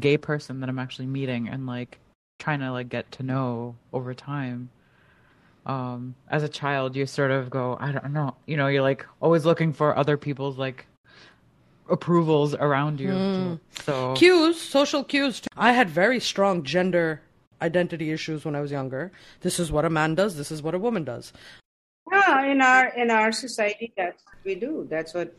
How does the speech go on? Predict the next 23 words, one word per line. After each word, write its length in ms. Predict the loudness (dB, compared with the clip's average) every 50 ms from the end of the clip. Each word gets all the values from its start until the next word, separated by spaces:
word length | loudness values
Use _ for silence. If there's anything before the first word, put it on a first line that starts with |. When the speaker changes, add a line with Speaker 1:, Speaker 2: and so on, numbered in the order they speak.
| _ _ -10
Speaker 3:
our 120 | -8 -8 -8
parents 520 | -8 -6 -4 -2 0 2 0 0 0 -4
do. 160 | -10 -12 -14 -14 -16 -20 -20 -20 -20 _ _ _ _ _ -10
Speaker 1:
Yeah, 300 | -10 -8 -8 -10 -12 -14 -16 _ _
and, 140 | -2 0 2
like, 160 | 2 0 0
Speaker 3:
Yeah. 140 | -2 -4 -4
Speaker 1:
act 120 | -2 -2 -2
like 160 | -2 -4 -2
a 40 | -2
Speaker 3:
And 100 | -2 -2
Speaker 1:
girl, 360 | -2 -2 -2 -2 -4 -4 -8 _ _ _ _ _ _ -14
you 120 | -12 -8
know, 60 | -4 0
Speaker 2:
Mm. 240 | 0 2 2 2 2
Speaker 1:
like 100 | 2 2
Speaker 3:
Exactly. 540 | 0 2 2 4 4 4 4 6 6 6 6
I 180 | 6 6 4 6
heard 240 | 4 4 4 4
that 160 | 4 2 4 4
all 240 | 4 4 2 2
the 80 | 0 -2
time. 340 | -2 -2 -2 -2 -2 -2